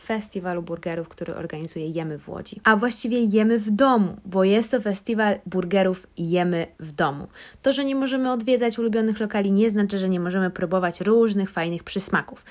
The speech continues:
W tej imprezie bierze udział ponad trzydzieści lokali i każdy z nich przygotował swój autorski, wspaniały hamburger,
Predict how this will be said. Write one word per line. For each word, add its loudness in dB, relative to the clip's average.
W -14
tej 2
imprezie 4
bierze 2
udział 2
ponad 0
trzydzieści -4
lokali -2
i -4
każdy -2
z -4
nich 0
przygotował -4
swój -4
autorski, -2
wspaniały 0
hamburger, 0